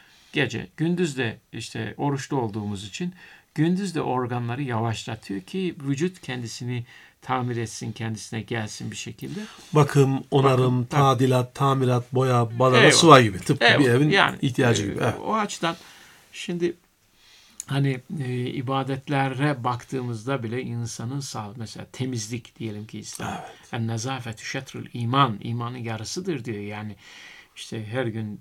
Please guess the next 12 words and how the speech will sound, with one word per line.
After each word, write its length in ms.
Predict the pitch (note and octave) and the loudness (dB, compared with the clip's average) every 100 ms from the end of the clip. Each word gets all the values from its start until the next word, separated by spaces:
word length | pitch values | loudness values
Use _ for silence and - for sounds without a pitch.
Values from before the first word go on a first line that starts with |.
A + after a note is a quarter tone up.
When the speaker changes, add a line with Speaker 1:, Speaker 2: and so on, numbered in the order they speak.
| - | -10
Speaker 1:
günde 340 | A#2 G#2+ G2+ | -8 -6 -6
beş 220 | A2 G2+ | -8 -8
defa 240 | A2 A2+ G#2+ | -12 -10 -10
namaz 320 | G2+ G#2 G#2 | -8 -10 -12
kılıyorsun, 440 | - G#2+ G2+ - | -12 -14 -14 -16
abdest 380 | G2+ - G2 - | -16 -16 -16 -16
alıyorsun, 320 | G#2+ A2 - | -14 -14 -12
elini, 200 | A2 G#2 | -12 -10
yüzünü, 320 | G#2 G#2 A#2 G2+ | -10 -12 -12 -12
ayağını. 420 | A2 G2 G2+ G#2+ - - - - | -12 -12 -12 -14 -18 -20 -20 -10
En 140 | C#3+ | -8
çok 280 | C#3+ - - | -6 -10 -14